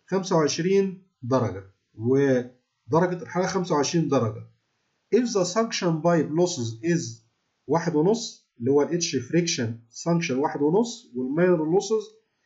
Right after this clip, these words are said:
اتش ام اس بيساوي واحد متر. Find the maximum suction head اتش اس to prevent، آه، cavitation. احسب أقصى ارتفاع أقدر أحط عليه البامب من غير ما يحصل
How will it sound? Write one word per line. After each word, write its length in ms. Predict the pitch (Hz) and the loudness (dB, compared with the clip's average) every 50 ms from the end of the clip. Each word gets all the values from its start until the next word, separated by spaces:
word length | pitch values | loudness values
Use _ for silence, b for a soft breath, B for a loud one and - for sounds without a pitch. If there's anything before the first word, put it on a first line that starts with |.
| _ _ _ _ _ 160 | _ _ _ _ _ 0
اتش 340 | 170 180 180 - - - 123 - | 0 0 0 -2 -4 -6 -2 0
ام 440 | 175 185 180 160 143 135 131 127 135 | 0 2 2 2 0 0 0 -2 -2
اس 360 | 147 165 190 202 - - 139 | 0 0 0 0 0 -2 -6
بيساوي 320 | 135 127 - 175 170 165 165 | -6 -4 0 2 4 4 4
واحد 300 | 170 170 156 135 127 120 | 4 2 0 -2 0 -2
متر. 200 | 110 113 - - - _ _ _ _ _ _ _ _ _ _ _ _ _ _ - | -2 -4 -6 -12 -20 _ _ _ _ _ _ _ _ _ _ _ _ _ _ -4
Find 400 | - 170 202 214 220 196 185 165 | 0 2 2 2 0 -2 -4 -4
the 400 | 151 135 143 147 143 147 170 185 | -2 0 2 2 2 2 0 0
maximum 400 | 180 - - 165 147 135 127 131 | 0 -2 -2 -2 -2 -2 -2 -4
suction 480 | - - 185 185 180 - - 151 135 | -4 -2 -2 -2 -2 0 -2 -2 0
head 220 | 139 165 202 220 - - _ _ _ _ _ _ _ _ _ _ _ _ _ - | 2 0 0 0 -2 -8 _ _ _ _ _ _ _ _ _ _ _ _ _ -6
اتش 260 | 156 156 - - - | -4 -2 -2 -2 -2
اس 440 | 123 170 - - - - - - - _ | 0 0 0 -2 -2 -8 -10 -14 -6 _
to 40 | 170 175 160 139 | 0 2 2 4
prevent، 420 | 135 139 131 139 170 180 185 180 - - _ _ _ _ _ _ _ _ _ 135 | 2 2 2 2 0 0 0 -2 -6 -12 _ _ _ _ _ _ _ _ _ -6
آه، 260 | 127 120 117 117 113 | -2 0 0 0 0
cavitation. 640 | - 147 123 127 120 120 107 - - - _ _ 208 | 0 -2 -2 -2 -4 -6 -6 -6 -8 -16 _ _ 0
احسب 380 | 240 233 - - 175 151 - - - | 0 0 0 -2 -2 -2 -2 0 -2
أقصى 340 | 247 240 - - - 196 175 | -2 -2 -2 -4 -2 -2 -2
ارتفاع 480 | 160 - 170 156 - 196 170 156 - - | -2 -2 -6 -4 0 0 0 0 0 -2
أقدر 320 | 220 220 185 165 175 165 | -4 -4 -2 -2 -2 -2
أحط 280 | 160 - 233 226 - 190 | 0 0 -2 -2 0 0
عليه 260 | 175 180 202 220 226 | 0 0 0 0 -2
البامب 380 | 208 175 175 208 240 254 269 196 | -2 0 0 0 0 0 -2 -2
من 240 | 165 151 143 139 170 | -2 -2 0 2 0
غير 160 | 214 202 170 | 0 2 0
ما 100 | 156 160 | -2 -2
يحصل 520 | 170 - - - 196 185 185 180 - - | -2 -4 -4 -2 0 0 0 -2 -6 -10